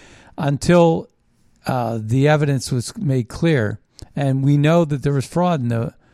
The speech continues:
those states, Michigan, Wisconsin, Pennsylvania, Georgia, uh, I think even Virginia,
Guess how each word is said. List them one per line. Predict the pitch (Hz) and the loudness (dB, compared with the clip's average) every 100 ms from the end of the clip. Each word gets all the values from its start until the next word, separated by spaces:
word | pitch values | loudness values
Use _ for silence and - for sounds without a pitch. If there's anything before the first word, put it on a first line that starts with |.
| _ | _
those | - 135 120 | -2 0 0
states, | - 156 107 - - _ - | -2 -2 -2 -8 -14 _ -4
Michigan, | 127 120 131 117 123 120 | -2 -2 -4 -4 -4 -4
Wisconsin, | 113 - 135 127 - 123 120 - _ _ - | -4 -4 -2 -2 -4 -4 -6 -10 _ _ -2
Pennsylvania, | 147 135 135 135 131 127 | -2 0 -2 -2 0 -2
Georgia, | 110 104 135 135 120 123 120 - _ _ _ _ _ _ - | -4 -2 0 0 0 -2 -2 -8 _ _ _ _ _ _ -6
uh, | 113 107 - | -2 -2 -4
I | - 143 | 0 0
think | 165 143 | 2 0
even | 143 135 120 | 0 0 -2
Virginia, | 117 110 131 139 139 | -2 -2 -2 0 -2